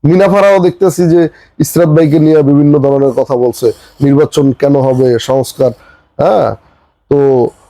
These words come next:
আমি বলবো যে আমির সাহেব, আপনি এই আঠারোতে আপনারা কিন্তু ধানের শীষ নিয়ে নির্বাচন করছেন।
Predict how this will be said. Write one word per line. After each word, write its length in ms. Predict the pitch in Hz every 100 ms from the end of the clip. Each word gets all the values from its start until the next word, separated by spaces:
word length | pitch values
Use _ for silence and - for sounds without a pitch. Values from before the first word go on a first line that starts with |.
| _ -
আমি 240 | 147 170
বলবো 420 | 160 180 170 165
যে 380 | 139 147 139 117 - _ _ _ -
আমির 240 | 156 185
সাহেব, 480 | - 226 214 127 -
আপনি 360 | 127 165 175 190 214 - _ _ _ _ _ _ 120
এই 160 | 123 127 120 113 - - -
আঠারোতে 560 | - 147 190 185 - 208
আপনারা 320 | 185 - 185
কিন্তু 340 | 185 180 175 185
ধানের 260 | 139 175
শীষ 300 | - 165 -
নিয়ে 240 | 170 175 165 139 113
নির্বাচন 460 | 131 147 156 160 135
করছেন। 340 | 123 - -